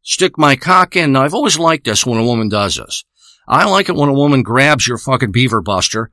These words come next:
and she grabs it, and she clutches onto it, and then she jams it in her hole. It just shows you the eagerness that she has. She doesn't care what the fucking repercussions is. It's now fucking dick time. It's, what do they say, hammer time. It's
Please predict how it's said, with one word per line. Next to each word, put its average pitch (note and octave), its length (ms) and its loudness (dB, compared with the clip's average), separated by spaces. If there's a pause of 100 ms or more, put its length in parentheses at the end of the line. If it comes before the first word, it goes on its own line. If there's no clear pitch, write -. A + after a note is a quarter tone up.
(260)
and B2+ 160 2
she G3 280 0
grabs B2 420 0
it, C3 220 -4
and A#2+ 120 -2
she - 120 -4
clutches - 440 0
onto E3 420 0
it, A#2 100 -8
and B2+ 80 -2
then C#3+ 60 2
she B2 180 -2
jams E3+ 420 0
it D#3+ 100 -6
in C3+ 60 -6
her B2 140 0
hole. G#2 460 -2 (320)
It C3+ 120 -2
just G3 220 0
shows G3 300 0
you F3+ 60 0
the C3 260 -2
eagerness C3 520 0
that A#2 160 -8
she C3+ 180 0
has. A#2 400 0
She E3 160 0
doesn't F3+ 260 0
care C#3+ 360 0
what C3 180 -2
the A2 100 -4
fucking B2+ 280 0
repercussions A2 720 -2
is. A2 280 -2 (360)
It's D3 260 0
now E3 240 2
fucking C3+ 560 0
dick D3 300 4
time. F2 380 0
It's, - 200 -4 (140)
what A#2 180 -2
do D#3+ 60 -2
they C#3 40 0
say, C3 180 0
hammer D3+ 380 2
time. F#2 400 -2
It's - 200 -10